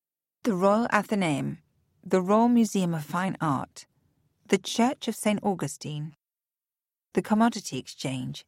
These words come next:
and the Winter Garden at Antwerp Zoo. Whilst the first show was a restaging of the original Autumn Winter two thousand and one to two thousand two Paris show, Beyond Taboo,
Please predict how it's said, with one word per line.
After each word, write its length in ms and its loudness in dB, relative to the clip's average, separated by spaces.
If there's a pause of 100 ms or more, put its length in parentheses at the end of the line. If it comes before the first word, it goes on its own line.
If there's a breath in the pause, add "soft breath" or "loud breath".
(140)
and 180 2
the 60 2
Winter 320 -2
Garden 560 0
at 180 -4
Antwerp 460 -2
Zoo. 340 -8 (1120)
Whilst 260 4
the 60 -4
first 340 0
show 240 2
was 160 -2
a 60 0
restaging 720 -2
of 120 -4
the 120 0
original 460 -2
Autumn 400 0
Winter 380 0
two 180 -2
thousand 340 0
and 160 -2
one 260 0
to 120 -16
two 180 -2
thousand 420 -4
two 140 -4
Paris 380 -2
show, 320 -4 (280 loud breath)
Beyond 520 2
Taboo, 560 -2